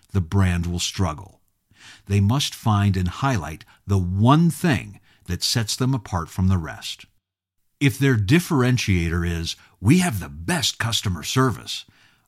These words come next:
I assume they don't really know their differentiator, as everyone says they have good customer service. Keep digging. If the answer is, "We're cheaper,"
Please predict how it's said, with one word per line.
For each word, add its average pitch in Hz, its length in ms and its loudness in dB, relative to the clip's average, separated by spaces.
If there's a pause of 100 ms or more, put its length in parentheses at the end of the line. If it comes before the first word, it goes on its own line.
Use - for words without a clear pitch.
(140)
I 110 80 2
assume 160 420 4
they 117 120 4
don't 107 240 4
really 98 260 4
know 90 260 2
their 80 180 -4
differentiator, 78 960 -6
as 87 240 -4
everyone 113 460 0
says 76 300 -8
they 82 100 -8
have 76 160 -12
good 90 200 -6
customer 69 460 -8
service. 78 500 -10 (180)
Keep 151 240 -4
digging. - 380 -14 (1000)
If 120 200 0
the 120 160 6
answer 139 320 2
is, 104 180 0 (140)
"We're 143 200 4
cheaper," - 560 -4